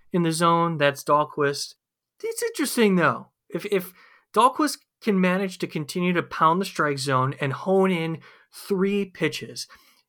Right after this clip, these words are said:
locate your fastball. It doesn't have to be plus plus, right? Just give me a plus fastball that you can locate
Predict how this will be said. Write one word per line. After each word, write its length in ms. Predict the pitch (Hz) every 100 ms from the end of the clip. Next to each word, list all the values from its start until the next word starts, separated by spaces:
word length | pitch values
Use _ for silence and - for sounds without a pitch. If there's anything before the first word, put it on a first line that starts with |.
| _
locate 400 | 151 208 247 254
your 100 | 220
fastball. 560 | - 196 190 - 196 170
It 60 |
doesn't 300 | 226 269 277
have 240 | 226 233 -
to 80 |
be 180 | 202 208
plus 500 | 190 - 233 226 220
plus, 720 | - - 202 131 131 - - _ _ -
right? 140 | 151
Just 160 | 170 156
give 100 | 214
me 100 | 254
a 60 |
plus 380 | 240 - 208 220
fastball 580 | - 190 196 - 185 180
that 140 | 165
you 80 | 165
can 180 | 170 185
locate 560 | 156 127 - 120 131